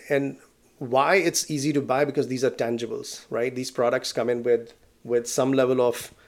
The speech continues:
you know, "This is what we are tr-, going to solve for you." You embed it in, into your organization and you should be good. But the problem is the intangible, right? You still, people do not know what are they trying to solve for.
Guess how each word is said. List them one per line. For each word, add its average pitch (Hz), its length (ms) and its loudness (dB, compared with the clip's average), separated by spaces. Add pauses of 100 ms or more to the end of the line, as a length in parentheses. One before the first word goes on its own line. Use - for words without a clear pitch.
(380)
you 120 100 4
know, 117 100 6
"This 131 160 -2
is 175 60 -6
what 165 180 4
we 147 120 4
are 135 120 8
tr-, 135 160 -2
going 123 220 2
to 113 80 -4
solve 127 300 0
for 165 120 -2
you." 190 360 2 (340)
You 127 340 -4
embed 131 280 2
it - 0 -
in, 151 240 2 (100)
into 139 260 2
your 143 100 6
organization 131 640 2
and 123 120 0
you 113 60 -4
should 117 180 -8
be 113 80 -4
good. 110 300 0 (800)
But 120 120 2
the 131 60 4
problem 190 420 6
is 135 140 4
the 131 200 2
intangible, 131 720 0 (180)
right? 127 300 -4
You 135 280 -4 (340)
still, 214 560 6
people 175 340 0
do 143 160 2
not 139 220 6
know 135 100 2
what 127 160 2
are 120 60 2
they 120 100 -2
trying 113 220 -2
to 117 80 -6
solve 117 300 -6
for. 120 320 -8